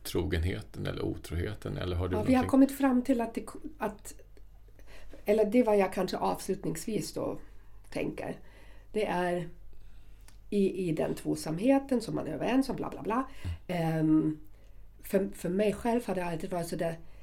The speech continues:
Speaker 2: en, en dörr är fullständigt stängt i att ö-, att, att bli otrogen, den finns inte, ehm, i, i mitt liv, liksom.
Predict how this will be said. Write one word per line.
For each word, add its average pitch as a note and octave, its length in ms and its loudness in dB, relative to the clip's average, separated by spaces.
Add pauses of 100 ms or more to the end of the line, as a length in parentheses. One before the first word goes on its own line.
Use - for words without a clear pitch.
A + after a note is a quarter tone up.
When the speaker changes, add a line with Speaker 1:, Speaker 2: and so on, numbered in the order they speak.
(140)
Speaker 2:
en, F3+ 240 -2
en F3 300 -4
dörr A#3+ 400 2
är D#3 80 -4
fullständigt E3 600 -4
stängt - 640 -6
i D#3 240 -2 (880)
att - 200 -8
ö-, F#3 80 -2 (160)
att, - 440 -8 (380)
att D3+ 140 -6
bli E3+ 120 -2
otrogen, E3 560 0
den D#3 100 0
finns D#3 460 0
inte, - 380 -6 (1080)
ehm, D3+ 600 -8
i, F3+ 100 -4 (160)
i - 40 0
mitt G3 260 2
liv, - 300 -2
liksom. - 360 -8